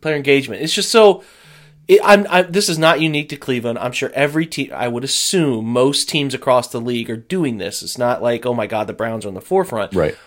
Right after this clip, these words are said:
Speaker 1: But it's like a, a, a, a guy in the college level who's that guy, right? Who is, is a, uh,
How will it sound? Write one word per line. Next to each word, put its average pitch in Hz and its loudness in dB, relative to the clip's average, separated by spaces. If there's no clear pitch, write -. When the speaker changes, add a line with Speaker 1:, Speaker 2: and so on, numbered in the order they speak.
Speaker 1:
But 143 6
it's 151 -2
like 214 4
a, 135 4
a, 135 -4
a, 110 -4
a 117 -8
guy 131 2
in 123 0
the 117 -6
college 185 0
level 107 -4
who's 113 -8
that 101 -6
guy, 92 -6
right? 117 -4
Who 131 -2
is, 120 -4
is 113 -8
a, 110 -4
uh, 82 -10